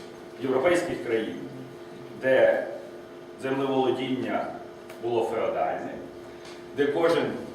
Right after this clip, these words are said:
феодал, так би мовити, конкурував з іншим. В Росії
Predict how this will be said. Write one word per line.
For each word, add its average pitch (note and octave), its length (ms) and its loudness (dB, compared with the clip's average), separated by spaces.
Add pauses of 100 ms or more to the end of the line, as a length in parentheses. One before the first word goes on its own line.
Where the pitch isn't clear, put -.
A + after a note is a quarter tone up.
(920)
феодал, - 680 6 (380)
так A#2 180 -2
би B2 80 -2
мовити, B2 380 2
конкурував A#2 640 0
з - 60 -4
іншим. - 380 -8 (520)
В C3+ 40 -6
Росії D#3 580 -4